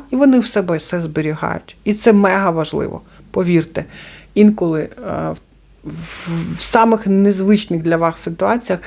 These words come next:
мати свій звіт під рукою або просто мати ряд звітів, які доказують, доводять, е, той факт, що ви його здали вчасно, нарахували,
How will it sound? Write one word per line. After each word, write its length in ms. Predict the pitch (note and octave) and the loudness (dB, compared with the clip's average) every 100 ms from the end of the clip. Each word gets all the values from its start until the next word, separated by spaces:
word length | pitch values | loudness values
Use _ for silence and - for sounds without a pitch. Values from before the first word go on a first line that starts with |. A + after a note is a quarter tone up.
| - - - - - | -16 -18 -18 -20 -6
мати 400 | F3 F#3+ F#3 F3+ | 2 4 2 -2
свій 260 | - F3+ F3 | -6 -4 -4
звіт 320 | F3+ A#3+ - | -2 -4 -2
під 180 | F#3 E3+ | -4 -2
рукою 640 | E3+ - E3 D#3+ D#3 D#3 | -4 0 2 2 2 0
або 540 | - E3+ E3+ F3 E3+ E3+ | 0 0 2 2 4 4
просто 420 | E3+ F3 F3 - | 2 -2 -2 -4
мати 380 | E3+ D#3+ - E3 | -2 -2 -2 -2
ряд 280 | D#3+ D#3 - | 0 -2 -4
звітів, 420 | E3 E3+ E3+ D#3+ | -4 -4 -4 -4
які 220 | D#3+ D#3+ | -4 -4
доказують, 640 | D#3 E3 - D#3+ D#3+ D3 D#3 | -4 -2 0 0 0 -4 0
доводять, 540 | F3 F3 E3 D3+ - | 0 2 0 -4 -6
е, 160 | D#3 D#3 | -4 -4
той 180 | - E3 | -4 -4
факт, 320 | - E3 - | 0 0 -2
що 200 | - E3 | -6 -4
ви 140 | D#3 | -2
його 200 | D#3+ D#3+ | 0 -2
здали 380 | D3 G3 A#3+ C4 | 0 0 2 0
вчасно, 500 | B3+ - A3 G#3 F#3+ | -4 -6 -6 -4 -4
нарахували, 680 | E3+ D#3 - - F#2+ B2+ | -2 -2 -4 -4 -2 -2